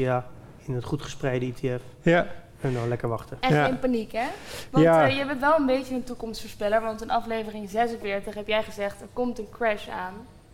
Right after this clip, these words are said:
Speaker 3: Nou, zit er een beetje
Speaker 2: Ja,
Speaker 3: in.
Speaker 2: zal vast wel weer een keer komen. Nou, is dit een
Speaker 3: Dit is
Speaker 2: crash?
Speaker 3: Nou ja, een crash. Is dit een crash?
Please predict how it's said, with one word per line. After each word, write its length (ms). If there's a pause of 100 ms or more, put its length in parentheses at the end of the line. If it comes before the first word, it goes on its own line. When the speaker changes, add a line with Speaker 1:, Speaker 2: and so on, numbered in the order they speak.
(640)
Speaker 3:
Nou, 180
zit 140
er 60
een 100
beetje 240
Speaker 2:
Ja, 140
Speaker 3:
in. 220
Speaker 2:
zal 140
vast 240
wel 100
weer 100
een 80
keer 180
komen. 360 (320)
Nou, 140
is 120
dit 140
een 100
Speaker 3:
Dit 60
is 80
Speaker 2:
crash? 360
Speaker 3:
Nou 140
ja, 220
een 140
crash. 360 (800)
Is 140
dit 100
een 120
crash? 520